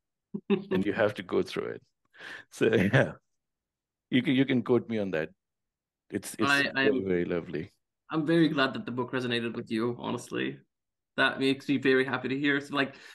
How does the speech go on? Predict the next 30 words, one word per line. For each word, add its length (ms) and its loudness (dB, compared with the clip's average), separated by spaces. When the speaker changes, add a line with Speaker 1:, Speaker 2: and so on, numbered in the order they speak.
Speaker 1:
I 60 0
did 140 2
my 120 2
job 300 2
right. 320 0
<laughs> 280 2
Mission 300 6
successful. 540 0
Speaker 2:
<laughs> 1080 -4
Absolutely. 720 0
And 300 6
I, 160 4
I 120 4
would 180 4
say 340 2
it, 140 -6
it, 300 4
it 160 0
really 400 4
perfectly, 580 0
the 260 -2
art 360 2
and, 460 -2
and 200 -6
poetry, 500 -4
uh, 240 0
poetry 360 0
and 140 -6
prose 320 0
both 280 -2